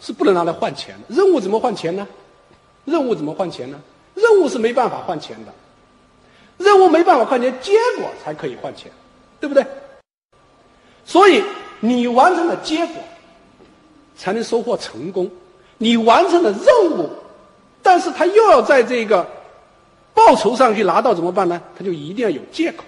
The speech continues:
如果没有借口，这个任务就没办法谈。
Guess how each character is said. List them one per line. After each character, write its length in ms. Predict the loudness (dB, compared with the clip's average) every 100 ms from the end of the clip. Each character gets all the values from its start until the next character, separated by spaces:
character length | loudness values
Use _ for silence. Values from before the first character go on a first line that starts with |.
| _ _ _ _ _ _ _
如 160 | 0 2
果 100 | 2
没 140 | 4
有 100 | 4
借 260 | 4 4 4
口， 160 | 2 -6
这 80 |
个 80 | -6
任 320 | -2 2 4
务 160 | 2 -2 -8 -20 _
就 80 | -6
没 160 | -2 2
办 160 | 2
法 80 | 0
谈。 300 | -8 -10 -8